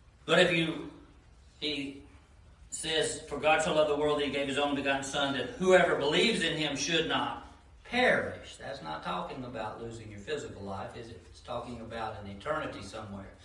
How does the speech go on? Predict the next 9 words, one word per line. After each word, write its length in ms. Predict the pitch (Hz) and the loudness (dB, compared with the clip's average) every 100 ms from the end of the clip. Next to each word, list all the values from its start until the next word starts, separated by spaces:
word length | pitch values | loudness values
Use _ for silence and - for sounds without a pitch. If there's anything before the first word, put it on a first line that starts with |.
| - - | -20 -6
The 100 | 151 | 0
context 580 | 170 214 226 190 - - | 4 6 6 2 0 0
shows 300 | 151 147 147 | 2 2 4
that 220 | 151 156 | 2 2
because 240 | 156 165 | -2 -2
if 140 | 156 147 | -2 -2
we 100 | 143 | -2
read 280 | 143 147 | -2 4
on, 460 | 165 - 151 165 - | 8 8 8 2 -4